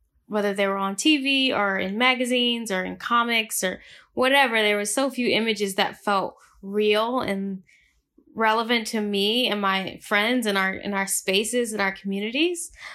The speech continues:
So I just, I really wanted to contribute to that. And I, and I had friends who also felt the same, and they also wanted to make art and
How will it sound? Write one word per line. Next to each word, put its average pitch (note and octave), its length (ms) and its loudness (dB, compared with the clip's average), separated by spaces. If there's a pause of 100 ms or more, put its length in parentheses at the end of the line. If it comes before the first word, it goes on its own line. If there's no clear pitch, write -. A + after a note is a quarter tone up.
So A3 600 2
I B3+ 160 2
just, C4+ 340 -2
I A3+ 80 6
really C4 300 2
wanted A#3+ 300 2
to G#3+ 100 -4
contribute G#3+ 560 -2
to G3 100 -8
that. F#3+ 380 2
And G#3+ 100 -2
I, G3+ 120 2
and G3 220 0
I G#3 60 0
had G#3+ 180 -2
friends C4+ 480 -2
who G#3 200 -2
also G3+ 340 -2
felt - 240 -4
the G3 80 -10
same, G#3+ 640 2 (800)
and G#3 580 2
they G#3+ 200 4
also G#3+ 360 0
wanted G3 360 0
to F#3 280 0
make F#3+ 260 -4
art G3 340 0 (140)
and G2+ 480 -2